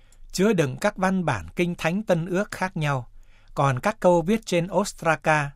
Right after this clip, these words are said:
tức các mảnh đất sét nung thì rất ngắn. Để có thể nhận diện các tài liệu và các thủ bản kể trên, giới học giả và chuyên viên phê bình văn bản đã đặt ra các hệ thống viết tắt và ghi số thứ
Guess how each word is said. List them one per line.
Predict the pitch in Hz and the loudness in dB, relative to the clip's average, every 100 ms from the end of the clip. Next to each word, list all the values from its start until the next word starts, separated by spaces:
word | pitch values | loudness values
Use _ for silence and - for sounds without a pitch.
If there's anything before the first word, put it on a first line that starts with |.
| - | -4
tức | 208 220 | -2 0
các | - 196 | -2 -2
mảnh | 156 104 82 | -4 -6 -6
đất | 131 - | -6 -6
sét | - 196 | -6 -4
nung | 175 156 151 143 | 0 -2 -2 -6
thì | 127 98 82 | -8 -8 -4
rất | 135 - | -6 -2
ngắn. | 135 131 175 - - - - - - - - - - - - | -4 -4 -6 -14 -20 -20 -20 -20 -20 -20 -20 -20 -18 -18 -12
Để | 214 139 | -4 -2
có | 135 233 | 0 -2
thể | 156 120 | 0 -2
nhận | 131 165 131 | -2 -4 -4
diện | 156 143 139 | -4 -6 -4
các | 240 - | -6 -2
tài | 139 120 | -4 -2
liệu | 131 120 - - - | -4 -4 -10 -20 -12
và | - 135 | -2 -2
các | - 220 | 0 -4
thủ | - 120 | -4 -8
bản | 110 117 92 - | -6 -6 -8 -10
kể | 117 90 | -10 -6
trên, | - 160 156 - - - - | -2 0 -2 -10 -20 -20 -12
giới | - 233 | -2 0
học | 170 - | 0 -4
giả | - 123 92 110 | -4 -4 -4 -8
và | 113 98 | -8 -4
chuyên | 175 175 | 0 0
viên | 160 170 165 | 0 -2 -2
phê | - 185 | -2 0
bình | 139 117 107 | 0 -4 -2
văn | 160 170 | -2 -2
bản | 123 92 87 - - - | -6 -6 -14 -20 -20 -8
đã | - | -4
đặt | 202 131 - | -2 -2 -2
ra | 180 | -6
các | - 208 | -2 -4
hệ | - 147 131 | -2 -6 -2
thống | 151 190 | -2 -2
viết | 180 214 - | -2 -2 -2
tắt | 202 - - - | -8 -8 -20 -12
và | 139 113 85 | -6 -6 -4
ghi | 147 160 | -4 -2
số | - 156 190 | -2 -4 -2
thứ | 185 | -4